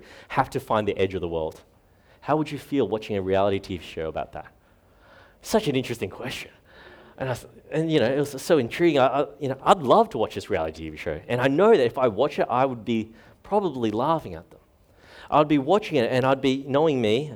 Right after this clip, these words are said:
shaking my head. If you guys know me, I shake my head a lot. And, uh, and thinking, "Well, I'll be silently judging them." That's what I do. In my sin, I do that.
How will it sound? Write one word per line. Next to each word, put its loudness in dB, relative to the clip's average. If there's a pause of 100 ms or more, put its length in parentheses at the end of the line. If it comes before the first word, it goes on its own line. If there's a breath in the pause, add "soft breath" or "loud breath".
(100)
shaking -2
my 4
head. 0
If -4
you -4
guys 2
know -8
me, -6
I -4
shake -6
my -6
head -8
a -8
lot. -10 (540 loud breath)
And, 4
uh, 4
and -2
thinking, -2
"Well, 2
I'll 6
be -4
silently 0
judging -10
them." -20 (800)
That's -20
what -6
I 0
do. -6 (220)
In -14
my -4
sin, -8
I -6
do -8
that. -10